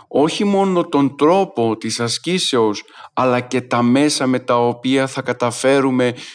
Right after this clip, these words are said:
στο τέλος αυτής της περίοδου να βγούμε με τη βοήθεια του Θεού πάντοτε νικητές και να ζήσουμε τελικώς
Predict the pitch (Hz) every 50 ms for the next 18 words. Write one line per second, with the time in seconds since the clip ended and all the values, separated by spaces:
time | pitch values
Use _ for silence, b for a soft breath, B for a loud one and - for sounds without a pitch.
0 | B B - - - - 127 123 - - 156 156 156 147 139 135 131 - 123 120
1 | - - 131 131 120 - - - - - 120 117 110 110 110 113 120 139 139 143
2 | 185 202 220 226 - B B B B B B 107 117 123 120 120 92 107 104 113
3 | 143 170 180 185 185 180 170 160 147 135 120 131 123 117 123 123 127 139 147 147
4 | 143 - - 135 127 123 - - 120 - - 120 123 131 131 123 127 - - 127
5 | 127 139 143 135 143 139 - 143 139 139 143 B B B B B 117 123 131 131
6 | 120 - - 120 113 - - 135 147 170 202 202 - - - B B B B B
7 | _ - - 131 127 127 127 120 123 123 143 143 139 143 - 131 127 123 123 123
8 | - 127 120 117 117 110 - - 131 131 131 127 -